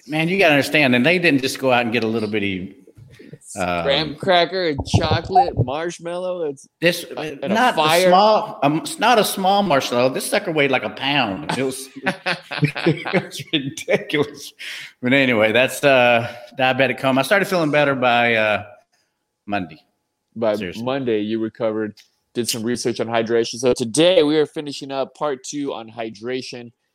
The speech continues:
Speaker 2: Um, last week, thanks for tuning in and listening. We talked about kind of what we grew up with, what we did in our training, kind of the stereotypical eight glasses a day. You need to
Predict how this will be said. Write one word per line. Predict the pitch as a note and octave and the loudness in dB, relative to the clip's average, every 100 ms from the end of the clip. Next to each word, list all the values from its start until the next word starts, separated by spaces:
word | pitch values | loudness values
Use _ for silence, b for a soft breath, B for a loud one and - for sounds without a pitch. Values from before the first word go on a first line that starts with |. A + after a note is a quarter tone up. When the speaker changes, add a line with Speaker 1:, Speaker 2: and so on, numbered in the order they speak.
| _ F#2+ | _ -10
Speaker 2:
Um, | G#2 G#2 G#2+ | -8 -8 -8
last | C3 C3 - | -6 -8 -10
week, | B2+ C3 B2 _ _ _ _ _ _ _ _ - | -12 -10 -12 _ _ _ _ _ _ _ _ -16
thanks | B2+ | -14
for | - | -14
tuning | A2+ C#3 B2 A#2+ | -10 -8 -6 -8
in | A#2+ | -8
and | A2 A#2 A2+ | -10 -10 -6
listening. | A#2+ B2 - B2 A#2+ A#2 | -6 -4 -6 -8 -8 -8
We | A#2+ | -8
talked | A2+ B2 A2+ | -2 -2 -2
about | G#2+ G#2 G#2 F#2+ | -2 -2 -2 -4
kind | A#2 A2 | -4 -2
of | G2+ - _ _ - | -4 -6 _ _ -2
what | C#3+ C#3+ | 0 0
we | C#3 | 0
grew | C3+ C3 | 0 0
up | B2 A#2+ | -2 -2
with, | A#2 A2 A#2+ | -2 -2 -4
what | A2+ | -8
we | A#2+ | -6
did | A2+ A2+ | -8 -8
in | |
our | G#2+ | -10
training, | - A2+ G#2 G2+ | -8 -8 -8 -12
kind | A#2+ A2 | -8 -8
of | G#2 | -4
the | F#2+ F#2 F2+ | -4 -4 -4
stereotypical | - C3+ A#2+ A2 B2 G#2+ G#2+ G2+ F#2+ - _ _ - | -6 0 0 0 -4 -4 -2 0 0 -4 _ _ -4
eight | A#2 A2+ | -2 0
glasses | A2+ A2 G#2+ | 0 0 -2
a | G2 | -10
day. | F2 A#2+ A#2+ A2+ A2 | -4 0 2 2 -2
You | |
need | G#2+ | -6
to | G#2 | -10